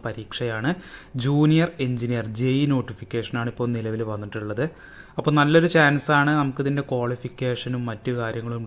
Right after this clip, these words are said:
ഡിസ്കസ് ചെയ്യാം. എല്ലാവരും വീഡിയോ ലൈക്ക് ചെയ്തിട്ട് സപ്പോർട്ട് ചെയ്യുക. അതുപോലെ തന്നെ ശ്രദ്ധിച്ച് കേട്ട് മനസ്സിലാക്കുക കേട്ടോ പറയുന്ന കാര്യങ്ങൾ. ഇതിൻ്റെ അപേക്ഷ തുടങ്ങിയ ഡേറ്റ് മുപ്പത്തിയൊന്ന് പത്ത്,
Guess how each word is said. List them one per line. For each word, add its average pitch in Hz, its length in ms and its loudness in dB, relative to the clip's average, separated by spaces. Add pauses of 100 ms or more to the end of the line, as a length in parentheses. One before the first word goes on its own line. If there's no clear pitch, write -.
ഡിസ്കസ് - 400 -8
ചെയ്യാം. 110 220 -6 (160)
എല്ലാവരും 120 420 -4
വീഡിയോ 113 260 -6
ലൈക്ക് 104 320 -10
ചെയ്തിട്ട് 117 400 -6
സപ്പോർട്ട് 110 440 -10
ചെയ്യുക. 113 200 -6
അതുപോലെ 107 400 -8
തന്നെ 113 240 -10
ശ്രദ്ധിച്ച് 123 420 -4 (140)
കേട്ട് 123 400 -4
മനസ്സിലാക്കുക 110 540 -8
കേട്ടോ 107 260 -10
പറയുന്ന 107 400 -10
കാര്യങ്ങൾ. 104 360 -10 (1000)
ഇതിൻ്റെ 147 260 4
അപേക്ഷ 139 480 2
തുടങ്ങിയ 139 420 4
ഡേറ്റ് 127 360 0
മുപ്പത്തിയൊന്ന് 131 840 0 (140)
പത്ത്, - 340 -6